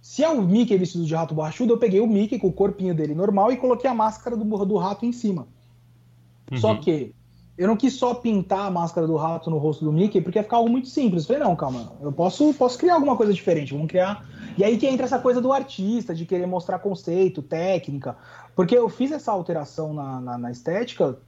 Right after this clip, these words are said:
Speaker 1: por puro desafio pra mim mesmo, porque eu queria fazer um negócio diferente. O que que eu fiz? Eu peguei um Mickey inteiro, deixei ele lá bonitinho, e peguei outro Mickey e arranquei a cabeça.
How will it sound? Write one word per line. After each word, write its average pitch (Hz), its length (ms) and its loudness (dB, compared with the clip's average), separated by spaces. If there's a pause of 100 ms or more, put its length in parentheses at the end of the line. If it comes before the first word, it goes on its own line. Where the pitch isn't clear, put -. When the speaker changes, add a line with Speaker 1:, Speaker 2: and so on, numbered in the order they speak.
(600)
Speaker 1:
por 226 160 4
puro 247 220 4
desafio 302 360 2
pra 302 120 2
mim 349 140 -4
mesmo, 233 380 2
porque - 160 -6
eu 185 80 2
queria 226 180 -2
fazer 226 120 -6
um 233 40 -6
negócio 233 220 -4
diferente. 233 260 -2 (260)
O - 40 -20
que 208 100 -6
que 294 60 0
eu 285 60 2
fiz? 175 360 0 (140)
Eu 180 100 0
peguei 180 360 2
um 220 120 2
Mickey 196 320 0
inteiro, 147 680 -4 (680)
deixei 143 280 -6
ele 135 120 -2
lá 123 180 -4
bonitinho, 139 560 -2 (400)
e 202 80 4
peguei 240 280 4
outro 247 280 4
Mickey 233 220 0
e 254 40 0
arranquei 247 240 -2
a 247 40 -4
cabeça. 247 480 -4